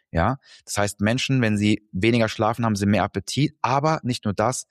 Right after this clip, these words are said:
sie verändern auch ihre Körperkomposition zum Negativen. Das heißt, wenn du im Training alles richtig machst, wenn du in der Ernährung alles richtig machst, wenn du aus einer vernünftigen Erhaltungsphase kommst,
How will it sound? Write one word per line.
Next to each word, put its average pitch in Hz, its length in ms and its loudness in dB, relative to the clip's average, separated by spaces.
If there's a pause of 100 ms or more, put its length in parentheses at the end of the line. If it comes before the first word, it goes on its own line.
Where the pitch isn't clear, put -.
(240)
sie 101 280 -6
verändern 123 540 0
auch 107 180 -2
ihre 107 240 -2
Körperkomposition 104 1120 -4
zum 101 160 -2
Negativen. 107 640 2
Das - 240 -6
heißt, 143 340 0 (640)
wenn 156 280 2
du 156 180 2
im 117 160 -2
Training 143 340 0
alles 120 280 -2
richtig 143 400 -4
machst, - 320 -12
wenn 143 340 -2
du 135 240 -4
in 120 120 -4
der - 120 -4
Ernährung 117 380 0
alles 107 260 0
richtig 120 360 -2
machst, 82 340 -8
wenn 147 340 0
du 135 140 0
aus 123 120 -2
einer 117 240 0
vernünftigen 120 540 -2
Erhaltungsphase 107 760 -2
kommst, - 360 -14